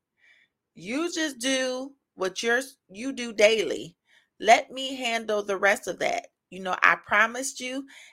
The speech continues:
And, you know, in scripture, you know, there's a scripture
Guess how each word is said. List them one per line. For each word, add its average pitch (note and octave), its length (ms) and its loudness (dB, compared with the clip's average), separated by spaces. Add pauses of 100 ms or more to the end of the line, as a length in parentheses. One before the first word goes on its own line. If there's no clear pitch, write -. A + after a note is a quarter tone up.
(160)
And, F#3+ 300 0
you G#3 120 -8
know, A3 380 0
in F#3+ 120 -6
scripture, F3+ 760 -2 (960)
you G3 80 -14
know, G#3 120 -2
there's G3 180 -8
a F#3 40 -14
scripture F#3 540 -8